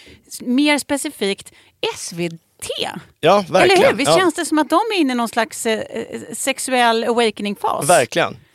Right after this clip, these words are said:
Speaker 1: Ja, det, det, de är inne i sin kåtma-fas.
Speaker 2: Ja, precis. Det är lite härligt ändå.
Speaker 1: Ja, det är my-, mycket sex och njutning och, och allt vad det är.
Speaker 2: Ja.
Speaker 1: Ja, men det, eh, vi är all-, vi är för. Vi är för.
Speaker 2: Absolut.
Speaker 1: Ja.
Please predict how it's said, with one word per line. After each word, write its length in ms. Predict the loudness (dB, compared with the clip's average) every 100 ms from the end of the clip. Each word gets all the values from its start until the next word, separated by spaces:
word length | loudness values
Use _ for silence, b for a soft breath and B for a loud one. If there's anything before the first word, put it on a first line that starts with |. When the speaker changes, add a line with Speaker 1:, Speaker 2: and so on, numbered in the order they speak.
| -6
Speaker 1:
Ja, 280 | -2 -2 -4
det, 140 | -6
det, 160 | -4 -6
de 180 | -2 -2
är 40 |
inne 100 | -2
i 40 | -4
sin 180 | -8
kåtma-fas. 640 | -4 -4 -2 -4 -4 -6 -4
Speaker 2:
Ja, 60 | -4
precis. 280 | -2 -2
Det 80 | 0
är 20 |
lite 160 | 0 4
härligt 320 | 2 2 -4
ändå. 200 | -10 -12 -14 -8
Speaker 1:
Ja, 120 | -4
det 60 |
är 20 | -2
my-, 140 | -2
mycket 640 | 0 -2 -2 -6 -4 -4 -4
sex 340 | -6 -6 -8
och 60 | -6
njutning 540 | -4 -6 -8 -6 -2
och, 360 | 0 0 -2 -2
och 140 | -2
allt 160 | -2 -2
vad 100 | -4
det 160 | -4
är. 60 | -6 -2
Speaker 2:
Ja. 200 | -2 -2 -8
Speaker 1:
Ja, 260 | -6 -4 -6 b b b
men 120 | -10 -6
det, 420 | -4 -4 -4 -4
eh, 200 | -4 -4 -8 -10 -8 -4
vi 200 | 2 4
är 60 | 4
all-, 160 | 2
vi 160 | 0 -4
är 40 |
för. 200 | -2 -4 -4 -14 -20 -4
Vi 40 |
är 40 | 0
för. 40 |
Speaker 2:
Absolut. 480 | 2 4 4 4 -2
Speaker 1:
Ja. 160 | -4 -4